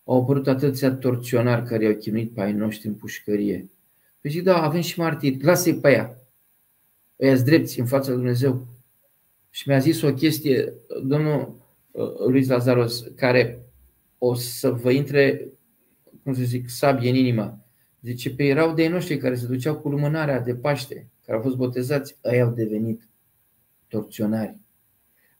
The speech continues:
Ăștia de acum, care opresc Festivalul Eminescu, care spun că bărbatul trebuie să nască, care aduc legile astea sucite, anapoda și patologice,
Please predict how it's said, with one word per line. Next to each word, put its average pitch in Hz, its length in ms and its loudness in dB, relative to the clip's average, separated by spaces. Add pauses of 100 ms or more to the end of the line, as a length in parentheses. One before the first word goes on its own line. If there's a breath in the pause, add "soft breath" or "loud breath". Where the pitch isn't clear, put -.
Ăștia 131 320 6
de 123 80 4
acum, 120 480 0
care 113 140 0
opresc 123 280 -4
Festivalul 120 420 -2
Eminescu, 120 400 -2
care 110 240 -4
spun 123 260 -4
că 117 100 -8
bărbatul 110 440 -2
trebuie 113 220 -8
să 113 140 -8
nască, 113 420 -4 (280 loud breath)
care 117 180 -2
aduc 127 280 -4
legile 127 340 0
astea 127 220 -2
sucite, 123 520 -6
anapoda 117 460 0
și - 180 -8
patologice, 123 840 -4